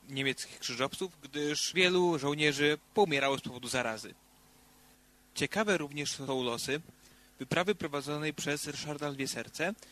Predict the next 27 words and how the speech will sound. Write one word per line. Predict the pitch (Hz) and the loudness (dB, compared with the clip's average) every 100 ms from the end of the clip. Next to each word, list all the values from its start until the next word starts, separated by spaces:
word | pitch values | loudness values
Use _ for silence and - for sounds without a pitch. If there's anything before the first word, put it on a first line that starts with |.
| - - | -20 -20
który | - 147 143 143 135 | -6 0 2 4 4
zimował | 127 156 151 147 | 2 0 2 4
razem | 139 131 131 123 | 2 0 -4 -6
z | - - 127 123 120 117 _ _ - | -8 -4 0 0 0 -6 _ _ -20
królem | - 175 175 147 | -8 -2 0 2
francuskim | 147 139 - 139 - 127 120 - - - - | 0 0 -2 -4 -4 -4 -6 -8 -18 -16 -4
na | 139 | -2
Sycylii | 175 143 117 120 214 - - - - - | -2 -4 -6 -2 -4 -4 -12 -20 -20 -16
i | 165 | -4
później | 170 240 240 202 | 4 4 6 4
wypłynął | 175 151 160 170 | 2 2 2 2
w | 170 | 0
stronę | - - 139 139 143 139 - - _ - | -4 -2 2 4 4 2 0 -10 _ -8
Ziemi | 131 123 | -4 -4
Świętej. | 120 - 92 - 110 - - - - _ - _ _ _ | -6 -8 -12 -16 -20 -20 -20 -20 -20 _ -20 _ _ _
Po | 196 | 4
wypłynięciu | 190 190 165 147 151 151 151 | 4 2 2 2 0 -2 -2
natrafił | 143 139 139 135 135 | -2 -4 -6 -6 0
na | 123 120 117 | 0 0 0
wielki | 151 202 - 165 | 2 2 2 -2
sztorm, | - 143 139 | 4 4 4
który | 131 147 135 | -2 -2 0
jeden | 135 151 170 | 0 0 0
z | |
jego | 143 131 | 0 0
statków | 139 127 143 - | -2 -4 -6 -2
zatopił, | 151 123 - 170 | -2 -2 -2 -2